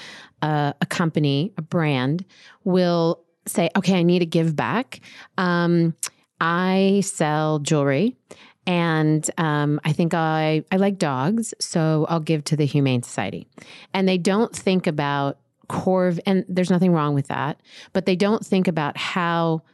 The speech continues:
their brand connects on a deeper level with the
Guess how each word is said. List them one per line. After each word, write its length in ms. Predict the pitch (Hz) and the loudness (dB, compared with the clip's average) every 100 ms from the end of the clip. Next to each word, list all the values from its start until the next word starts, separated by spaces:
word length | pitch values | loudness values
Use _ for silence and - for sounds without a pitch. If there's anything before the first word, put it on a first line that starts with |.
| _ | _
their 400 | 170 147 175 190 | -4 0 2 2
brand 720 | 185 165 170 170 151 135 135 - _ | 0 0 0 2 0 0 -2 -4 _
connects 640 | - 180 165 - - - - | 0 2 2 -2 -10 -12 -6
on 180 | 156 165 | -2 0
a 40 | 139 | 0
deeper 460 | 139 165 165 147 | 0 0 2 -2
level 560 | 147 147 147 131 117 170 _ _ _ | 0 -2 -2 -4 -4 -8 _ _ _
with 500 | 170 165 147 143 - _ _ | -2 0 0 -4 -16 _ _
the 540 | 165 156 139 139 143 | -4 -2 0 0 -2